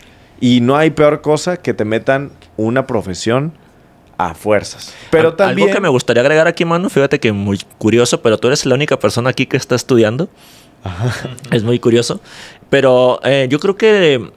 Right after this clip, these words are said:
Speaker 2: mira, te voy a explicar desde mi experiencia. Yo estudié una carrera y no necesariamente
Speaker 1: Yo soy psicólogo, ¿eh?
Speaker 2: Yo
Speaker 1: Para
Speaker 2: soy
Speaker 1: que lo
Speaker 2: psicólogo.
Speaker 1: tengan.
Speaker 2: Yo estudié, pero antes de eso yo estudié ingeniería en programación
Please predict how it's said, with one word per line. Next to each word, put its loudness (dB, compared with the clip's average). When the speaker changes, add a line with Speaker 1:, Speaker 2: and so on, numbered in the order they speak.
Speaker 2:
mira, 0
te -6
voy 2
a 2
explicar -4
desde 2
mi -2
experiencia. -2
Yo 2
estudié 0
una 0
carrera 0
y 2
no 2
necesariamente 2
Speaker 1:
Yo 0
soy 2
psicólogo, 0
¿eh? -6
Speaker 2:
Yo -2
Speaker 1:
Para 0
Speaker 2:
soy -2
Speaker 1:
que 0
lo 2
Speaker 2:
psicólogo. -2
Speaker 1:
tengan. -14
Speaker 2:
Yo 2
estudié, 2
pero 0
antes -4
de -2
eso -4
yo 0
estudié 0
ingeniería 0
en -2
programación -2